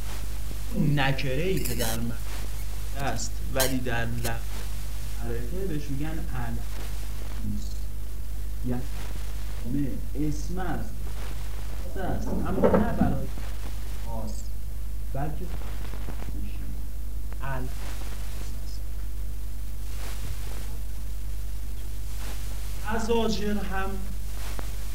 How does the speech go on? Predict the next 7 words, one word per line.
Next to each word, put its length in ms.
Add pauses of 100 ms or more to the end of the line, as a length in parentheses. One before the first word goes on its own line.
(140)
است 220 (100)
برای 560
کف، 320 (1080)
زبو 600 (2000)
با 160 (160)
زا، 340 (1800)
زبو 480